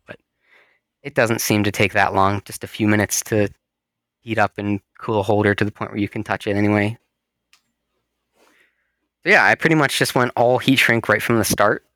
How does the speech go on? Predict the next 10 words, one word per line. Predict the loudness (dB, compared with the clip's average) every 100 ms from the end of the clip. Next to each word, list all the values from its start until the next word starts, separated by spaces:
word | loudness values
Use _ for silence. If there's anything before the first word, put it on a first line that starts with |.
| _ -10
and | -6 0 2 2 0 -2 _ _ _ _ _ _
I | -4 -2
would | -2 -4 -6
do | -2
it | 0
again. | 2 0 -2 _ _ _
I, | -12 -8
I | -4
like | 0 0 0
it. | -4